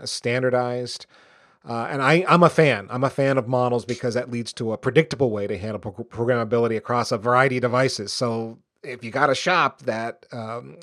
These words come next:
they want for their operational model to be able to, uh, write programming that goes against a Yang model, that means they don't have to be rewriting their scripts or whatever their tooling is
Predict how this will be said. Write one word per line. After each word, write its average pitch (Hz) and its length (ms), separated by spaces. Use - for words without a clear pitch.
they 123 560
want 127 340
for 123 80
their 120 220
operational 131 560
model 151 380
to 117 120
be 117 160
able 110 200
to, 113 420
uh, - 120
write 143 260
programming 127 580
that 123 200
goes 123 220
against 139 540
a 131 60
Yang 120 280
model, 110 360
that 117 300
means 135 320
they 123 120
don't 135 100
have 131 140
to 120 80
be 127 120
rewriting 131 580
their 120 160
scripts - 560
or 117 420
whatever 123 340
their 123 140
tooling 143 420
is 107 420